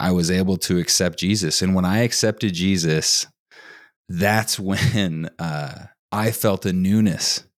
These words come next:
created in me. I became a new creation. I, I, I was adopted into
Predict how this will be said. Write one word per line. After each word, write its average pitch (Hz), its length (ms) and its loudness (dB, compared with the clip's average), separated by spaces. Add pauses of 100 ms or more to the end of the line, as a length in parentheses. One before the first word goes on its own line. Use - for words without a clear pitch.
(180)
created 98 480 2
in 73 180 -4
me. - 140 -10
I 104 120 2
became 110 520 2
a 98 60 2
new 98 200 2
creation. 87 760 0 (1040)
I, - 200 0
I, 98 220 0
I 95 120 2
was 98 180 2
adopted 87 580 -2
into 85 640 0